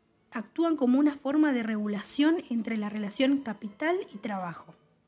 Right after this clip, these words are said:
Y estas palabras que dice Gustavo Parra son muy reflexivas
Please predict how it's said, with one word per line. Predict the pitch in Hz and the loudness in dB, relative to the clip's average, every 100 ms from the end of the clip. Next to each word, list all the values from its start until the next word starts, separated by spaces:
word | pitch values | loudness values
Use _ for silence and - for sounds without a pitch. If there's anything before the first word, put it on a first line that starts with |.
| _ _ _ _ _ _ 262 | _ _ _ _ _ _ -8
Y | |
estas | 262 294 | -6 -6
palabras | - 240 240 269 277 277 - _ _ _ _ _ _ _ _ _ | -6 -4 -2 0 -2 -4 -16 _ _ _ _ _ _ _ _ _
que | 214 | -8
dice | 208 220 | -6 -6
Gustavo | 247 - 226 220 | -8 -8 -8 -6
Parra | 226 240 | -6 -8
son | - 233 214 - 220 | -8 -8 -10 -8 -2
muy | 233 277 | 0 0
reflexivas | 240 - 180 - 247 262 277 277 | -2 -8 -16 -10 -4 -2 -2 -6